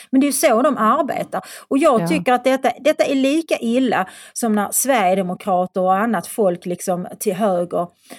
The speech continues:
Speaker 1: skrämmer upp människor med islamister och jag vet inte allt. Detta är li-, detta är nästan värre.
Speaker 2: Ja.
Speaker 1: Al-, alltså, jag, jag, jag,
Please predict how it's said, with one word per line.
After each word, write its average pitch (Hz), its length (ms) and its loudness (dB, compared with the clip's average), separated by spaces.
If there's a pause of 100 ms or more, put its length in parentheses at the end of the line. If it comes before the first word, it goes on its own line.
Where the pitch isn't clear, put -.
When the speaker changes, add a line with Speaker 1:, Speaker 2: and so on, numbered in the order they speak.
(220)
Speaker 1:
skrämmer 208 560 2
upp 220 260 2
människor 175 600 -4
med 185 340 0
islamister 190 840 0
och 175 80 0
jag 175 60 0
vet 185 280 -2
inte - 200 -10
allt. 135 340 -8
Detta 285 300 0
är 285 120 0
li-, 247 180 0
detta 285 220 -2
är 240 60 0
nästan 220 340 -2
värre. - 480 -6 (360)
Speaker 2:
Ja. 156 200 -2
Speaker 1:
Al-, 156 280 -2
alltså, 294 160 -2
jag, 277 240 0
jag, 285 180 0
jag, 302 160 2